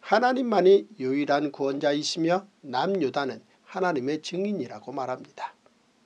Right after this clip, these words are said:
둘째, 하나님의 새 일은 하나님의 백성들이 하나님을 찬양하는 것입니다. 셋째, 하나님께서는 제사장 나라 남유다에게 우상에게서 돌이켜 하나님께로 돌아올 것을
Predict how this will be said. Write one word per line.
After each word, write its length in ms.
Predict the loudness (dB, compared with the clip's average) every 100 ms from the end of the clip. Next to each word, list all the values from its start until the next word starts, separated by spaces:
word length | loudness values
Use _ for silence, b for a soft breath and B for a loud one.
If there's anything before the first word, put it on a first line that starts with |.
| _ -20
둘째, 360 | -8 -6 -6 -12 b b
하나님의 520 | 4 6 8 6 0
새 260 | -2 -2 -2
일은 320 | -2 -4 -6 b b b
하나님의 500 | 2 4 6 6 4
백성들이 720 | 2 -2 -2 -2 -2 -4 -4 -10
하나님을 800 | -6 -2 0 -2 -2 -4 -4 -12
찬양하는 560 | -10 -6 -4 -6 -8
것입니다. 580 | -10 -10 -10 -12 -14 -14 -16 _ _ _ _ _ _ _ -10
셋째, 360 | -6 -6 -8 -6
하나님께서는 800 | 6 6 6 4 0 -2 -4 -10 B B B
제사장 560 | -2 8 8 10 8 10
나라 200 | 10 8
남유다에게 920 | 6 0 0 2 2 2 -2 -6 -8 b b _
우상에게서 840 | 0 2 8 10 8 6 0 0 -2
돌이켜 560 | -4 -6 -2 0 0 -2
하나님께로 880 | -16 -2 4 4 4 0 -2 -2 -2
돌아올 400 | -4 -2 -2 -4
것을 420 | -12 -10 -8 -8